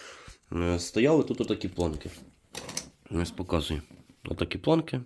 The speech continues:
оперативної пам'яті по одному гігабайту. Ну, відповідно, їх мало. Е, чотирьохгігабайтні я більше не знайшов. Нові. А беушні брати вже не хотілося. То було прийнято рішення брати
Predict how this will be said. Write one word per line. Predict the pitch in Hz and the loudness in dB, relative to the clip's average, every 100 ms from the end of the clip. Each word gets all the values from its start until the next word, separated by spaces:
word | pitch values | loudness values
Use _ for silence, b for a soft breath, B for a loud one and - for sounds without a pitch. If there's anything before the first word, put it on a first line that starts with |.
| - - | -10 -18
оперативної | 101 104 98 101 101 | -2 2 4 4 4
пам'яті | 95 98 95 92 | 6 4 4 0
по | - 156 143 | 4 4 4
одному | - 82 110 120 | 2 2 4 4
гігабайту. | 82 95 90 80 78 - 92 | 2 4 2 0 -4 -4 2
Ну, | 127 151 | 4 4
відповідно, | 92 - 107 104 85 | 2 4 4 6 4
їх | 98 - 110 | 2 0 4
мало. | 139 135 127 B B B B 90 | 6 6 4 B B B B 6
Е, | 92 95 95 87 87 - _ _ | 8 8 8 6 2 -12 _ _
чотирьохгігабайтні | - 113 127 120 - - 90 95 101 101 90 82 90 82 - | 2 4 8 8 6 0 0 4 4 6 4 4 0 -2 4
я | 98 | 6
більше | 92 87 - | 8 4 6
не | 95 113 | 8 8
знайшов. | 107 120 - 170 170 B B - - - B B B B | 6 2 4 2 2 B B 0 2 0 B B B B
Нові. | 113 131 120 113 104 - - - _ _ - | 10 12 12 8 -2 -8 -20 -20 _ _ 0
А | 95 | 4
беушні | 113 143 - | 8 6 6
брати | 87 104 107 | 6 6 6
вже | 87 95 | 2 2
не | |
хотілося. | 90 90 - 85 80 87 87 - | 0 0 2 2 0 -4 -8 -2
То | 107 113 104 | 2 4 2
було | 90 113 | 4 2
прийнято | 110 104 98 90 123 | 4 2 2 2 2
рішення | 160 - 113 104 - - | 2 0 -2 -4 -10 -10
брати | 101 143 143 | -4 -4 -6